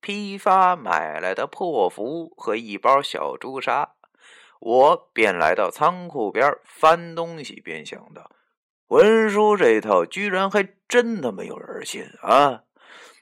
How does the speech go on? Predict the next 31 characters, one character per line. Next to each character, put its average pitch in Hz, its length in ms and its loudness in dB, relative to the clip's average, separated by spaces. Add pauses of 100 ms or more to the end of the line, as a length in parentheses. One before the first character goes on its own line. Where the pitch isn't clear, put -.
不 180 140 2
过 180 120 4
他 175 200 0
还 196 120 4
真 220 520 0
的 117 160 2
是 98 340 -6
骗 120 380 -2
神 127 320 -4
骗 123 340 -6
鬼 - 160 -18
的 - 100 -16
好 117 360 -6
手， - 300 -18 (240)
明 170 360 -12
知 151 180 -6
道 - 280 -10
此 98 340 -12
事 139 320 -12 (160)
并 120 420 -16
不 110 140 -10
是 117 140 -10
他 127 320 4
所 - 240 -16
能 101 160 -14
理 113 280 -16
解 - 200 -20 (420)
和 - 180 -12
解 - 400 -18
决 - 300 -14
的， - 160 -8